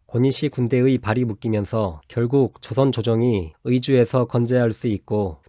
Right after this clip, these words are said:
명군이 참전할 수 있는 시간을 벌 수 있었고, 조선은 멸망 직전의 위기에서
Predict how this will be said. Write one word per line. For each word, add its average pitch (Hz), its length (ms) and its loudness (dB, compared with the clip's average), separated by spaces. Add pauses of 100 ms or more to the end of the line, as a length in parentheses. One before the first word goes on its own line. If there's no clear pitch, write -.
명군이 127 480 2
참전할 156 440 0
수 147 180 -4
있는 117 480 0
시간을 147 420 0
벌 117 160 0
수 117 160 -4
있었고, 101 600 -4 (120)
조선은 127 640 0 (140)
멸망 123 420 0
직전의 127 560 0
위기에서 107 720 -2